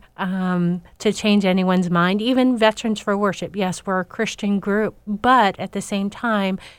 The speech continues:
just like when I was in the reserves, I was a Christian chaplain, but I was everyone's chaplain. And, and that's what I see with Veterans for Worship. We are a Christian group,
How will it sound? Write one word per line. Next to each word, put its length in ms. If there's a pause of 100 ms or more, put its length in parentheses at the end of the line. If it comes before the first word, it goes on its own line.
(100)
just 260
like 240
when 140
I 100
was 180
in 120
the 80
reserves, 760 (920)
I 80
was 220
a 300
Christian 360
chaplain, 420
but 140
I 120
was 160
everyone's 500
chaplain. 580 (360)
And, 500
and 200
that's 260
what 100
I 80
see 260
with 200
Veterans 420
for 160
Worship. 420
We 140
are 160
a 60
Christian 400
group, 320